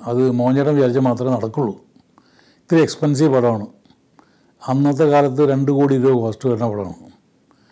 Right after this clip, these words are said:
മലയാളത്തിൽ നിന്ന് ആലോചിക്കാനേ പറ്റില്ല അങ്ങനെ ഒരു പടം. മോഹൻ ചേട്ടൻ വിചാരിക്കുകയാണെങ്കിൽ പടം നടക്കും, ലാൽ വേണമെങ്കിൽ പാർട്ട്ണറാവാമെന്ന് പറഞ്ഞു. "ലാൽ ഇവിടെ ഉണ്ട്, ഞാൻ കൊടുക്കാം." ആ.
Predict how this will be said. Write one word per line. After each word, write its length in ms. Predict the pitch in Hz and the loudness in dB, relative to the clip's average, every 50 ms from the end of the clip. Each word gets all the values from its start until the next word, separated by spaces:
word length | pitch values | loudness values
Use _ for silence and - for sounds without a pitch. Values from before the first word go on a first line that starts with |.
| _ _ _ _ _ - | _ _ _ _ _ -2
മലയാളത്തിൽ 300 | 117 123 131 139 147 156 | 0 2 2 4 4 2
നിന്ന് 120 | 160 156 | 4 4
ആലോചിക്കാനേ 380 | 151 143 143 147 147 151 156 151 | 4 4 4 4 4 4 2 2
പറ്റില്ല 180 | 143 120 123 127 | 0 0 0 0
അങ്ങനെ 160 | 117 113 113 | -2 -2 -2
ഒരു 80 | 110 107 | -4 -6
പടം. 220 | 98 92 92 - - _ _ _ _ _ _ _ _ _ _ _ _ _ _ _ _ _ _ - | -6 -8 -12 -18 -20 _ _ _ _ _ _ _ _ _ _ _ _ _ _ _ _ _ _ -8
മോഹൻ 200 | 131 127 135 147 | -4 -2 0 2
ചേട്ടൻ 200 | 165 175 180 196 | 2 2 2 4
വിചാരിക്കുകയാണെങ്കിൽ 500 | 190 175 170 170 165 180 180 180 180 180 | 4 4 4 4 4 2 2 0 0 0
പടം 180 | 156 160 151 147 | 0 2 2 2
നടക്കും, 340 | 147 131 117 101 120 117 - _ _ _ _ _ _ _ _ _ _ _ _ _ _ _ _ _ _ _ _ _ _ - | 2 0 -2 -4 -8 -14 -14 _ _ _ _ _ _ _ _ _ _ _ _ _ _ _ _ _ _ _ _ _ _ 0
ലാൽ 240 | 135 143 151 165 185 196 | 2 4 6 6 6 6
വേണമെങ്കിൽ 380 | 185 175 170 170 170 165 160 143 - - - - | 6 4 4 2 2 0 -2 -4 -8 -8 -2 0
പാർട്ട്ണറാവാമെന്ന് 640 | 139 135 120 131 139 143 139 135 127 127 127 127 123 | 0 2 2 2 4 4 6 6 4 4 2 2 0
പറഞ്ഞു. 220 | 117 107 104 110 - - - - _ _ _ _ _ _ _ _ _ _ _ _ _ _ _ _ _ _ _ _ _ _ _ _ _ _ _ _ _ _ _ _ _ - | 0 -2 -6 -10 -14 -16 -20 -20 _ _ _ _ _ _ _ _ _ _ _ _ _ _ _ _ _ _ _ _ _ _ _ _ _ _ _ _ _ _ _ _ _ 2
"ലാൽ 160 | 147 156 170 | 4 6 6
ഇവിടെ 160 | 180 175 165 | 6 6 4
ഉണ്ട്, 120 | 160 156 151 | 4 4 4
ഞാൻ 100 | 147 143 | 4 2
കൊടുക്കാം." 340 | 139 131 120 107 117 113 - - | 2 0 0 -2 -6 -8 -10 -14
ആ. 60 | - | -16